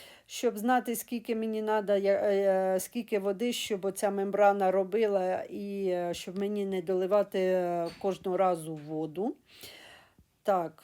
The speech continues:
ну, ось так, е, стекло хоч і мите, але все равно деякі каплі є, що вже нічого не можна зробити.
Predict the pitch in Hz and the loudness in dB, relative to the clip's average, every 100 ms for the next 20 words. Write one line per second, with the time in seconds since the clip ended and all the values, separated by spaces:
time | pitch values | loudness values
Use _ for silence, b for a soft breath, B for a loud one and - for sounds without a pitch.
0 | - 208 220 247 240 214 196 185 - - | -14 -8 -4 -2 0 0 -2 -4 -4 -2
1 | 180 175 - 185 180 175 - - 233 - | -2 -4 -4 -2 -2 -2 -6 -10 -10 -8
2 | 240 247 240 233 214 202 214 208 220 226 | -2 2 2 2 -2 -4 -6 -4 -2 -4
3 | 214 190 - 196 196 196 196 196 196 196 | -2 0 0 0 2 0 0 -2 0 0
4 | 208 208 185 185 180 - 190 - 208 202 | -2 -4 -2 -2 -2 -6 -10 -2 -2 -2
5 | 185 185 196 190 - 170 180 180 180 185 | -8 -8 -6 -8 -10 -8 -6 -6 -8 -8
6 | 175 175 170 160 170 165 165 180 285 - | -8 -6 -8 -10 -10 -8 -6 -4 -4 -2
7 | 330 | -2